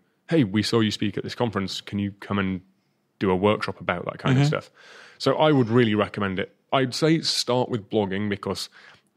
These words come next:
Speaker 1: blogging is easier because you don't
Speaker 2: Well, it,
Speaker 1: have
Speaker 2: it
Speaker 1: to
Speaker 2: used
Speaker 1: do
Speaker 2: to be a thing ten years ago, but now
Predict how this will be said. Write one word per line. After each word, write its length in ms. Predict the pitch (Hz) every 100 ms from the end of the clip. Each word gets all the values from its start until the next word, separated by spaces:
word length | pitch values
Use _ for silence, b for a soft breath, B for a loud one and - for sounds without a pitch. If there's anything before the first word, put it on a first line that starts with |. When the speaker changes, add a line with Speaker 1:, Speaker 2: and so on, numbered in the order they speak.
| _
Speaker 1:
blogging 680 | 107 120 117 113 110 107 104 - _ _ _ _ _ _
is 160 | 117 98
easier 380 | 95 85 85 - _
because 360 | - - 92 - -
you 120 | 98
don't 140 | 95
Speaker 2:
Well, 260 | 82 147 135
it, 60 | -
Speaker 1:
have 140 | -
Speaker 2:
it 60 | -
Speaker 1:
to 120 | -
Speaker 2:
used 120 | 190 175
Speaker 1:
do 20 |
Speaker 2:
to 60 | 147
be 200 | 156 151
a 60 |
thing 380 | 131 - 160 147
ten 300 | - - 143
years 360 | 127 160 139 98
ago, 300 | 87 78 69
but 260 | - 95 -
now 580 | 117 143 151 147 147